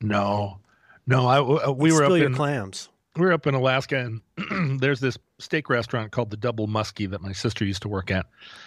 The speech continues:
Speaker 1: uh, uh, there at the, uh, ski resort. Famous restaurant where they cook your steaks right on a, in a fireplace.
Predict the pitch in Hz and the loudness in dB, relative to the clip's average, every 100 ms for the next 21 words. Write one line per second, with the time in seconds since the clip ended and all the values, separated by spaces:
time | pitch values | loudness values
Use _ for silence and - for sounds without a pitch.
0 | - - - 104 104 107 107 104 104 110 | -20 -20 -4 0 0 0 -2 -2 2 2
1 | 95 95 95 90 87 92 104 - 185 117 | 2 -2 -4 -4 -6 -8 -4 0 0 0
2 | 87 82 _ _ - _ _ _ - - | -4 -8 _ _ -20 _ _ _ -18 -4
3 | - 170 170 156 135 - _ 113 107 - | 2 4 4 2 0 -6 _ -2 -2 -2
4 | 107 98 95 107 104 104 - 135 - 101 | -6 -6 -4 -4 -2 -2 -2 -2 -4 -6
5 | - 117 101 113 107 107 90 - - 117 | -2 -2 -2 -4 -2 -4 -8 -12 -8 -6
6 | 95 113 113 117 135 127 123 - | -4 -2 -2 -2 -2 -2 -6 -14